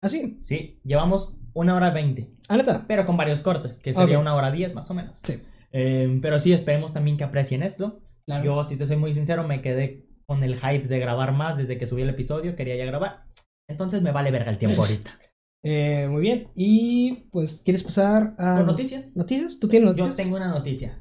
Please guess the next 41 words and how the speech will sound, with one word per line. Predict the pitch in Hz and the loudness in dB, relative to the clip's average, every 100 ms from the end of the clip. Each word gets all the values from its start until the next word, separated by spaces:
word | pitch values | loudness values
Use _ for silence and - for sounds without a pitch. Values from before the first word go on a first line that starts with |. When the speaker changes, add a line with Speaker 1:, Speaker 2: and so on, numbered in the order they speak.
| - | -14
Speaker 1:
Yo | 147 151 156 | -8 -6 -4
voy | 160 | -4
a | 147 | -6
ver | - | -10
si | - | -8
tengo | 156 | -2
Speaker 2:
¿Conoces | 185 214 214 | 0 0 -2
Speaker 1:
noticias. | 180 175 | 0 0
Speaker 2:
al | |
cantante | 175 156 165 170 190 180 - - | -2 -4 -2 0 0 -2 -4 -2
Travis | 170 175 185 156 | 2 4 2 -2
Scott? | - 208 - - _ _ _ - | -2 -4 -4 -20 _ _ _ -2
Speaker 1:
Eh, | 214 226 226 220 | 6 10 10 12
me | 214 214 | 12 10
suena | 226 233 233 | 8 4 4
mucho. | 233 214 | 4 4
Yo | 190 226 | 8 10
de | 254 | 10
mus-, | 247 202 | 8 8
de | 196 | 8
Speaker 2:
Tuvo, | 190 233 - | 6 4 4
Speaker 1:
traperos | 214 220 240 254 | 6 8 6 6
Speaker 2:
tuvo, | 214 | 6
Speaker 1:
ahorita | 220 247 | 4 4
no | 226 185 | 2 2
sé. | 202 | 4
Speaker 2:
tuvo | 202 175 | 6 6
un | 165 165 | 4 4
concierto | 202 190 175 175 | 2 2 2 2
en | 160 | -2
Fortnite, | 147 156 175 196 185 | 0 0 0 -2 -4
güey. | 202 226 - | -8 -8 0
Speaker 1:
Creo | 190 190 | 0 0
que | |
sí, | 214 | 0
es | 196 | 2
el | 226 220 | 4 6
de | 190 170 165 - | 8 8 4 2
pelo | 175 180 190 165 151 143 | 4 4 4 0 -4 -8
así | 147 - 165 165 | -10 -6 -4 -4
como | - 156 147 | -6 -12 -12